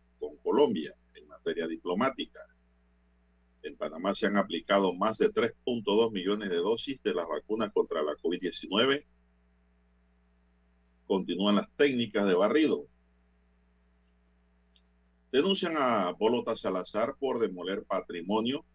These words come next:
La denuncia fue presentada ante la Corte Suprema de Justicia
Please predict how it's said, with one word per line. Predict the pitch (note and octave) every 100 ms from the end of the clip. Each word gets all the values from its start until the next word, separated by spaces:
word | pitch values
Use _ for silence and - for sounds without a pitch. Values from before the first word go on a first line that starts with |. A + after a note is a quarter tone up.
| _ D2+
La |
denuncia | D2 E2 F#2 -
fue | - F2+
presentada | - F#2 - D2+ - G#2 G#2+ G2+ A#2+ - _ _ _ _ _ _ _ _ _ _ _ _ _ _ _ _ _ _ _ _ -
ante | A2+ B2 A#2
la | E2+ -
Corte | G2+ F#2 - F#2+
Suprema | - E2+ D2+ A2 F#2 E2+ D#2 D2 - C#2
de | D#2 D#2
Justicia | - E2 A#2+ A#2+ - -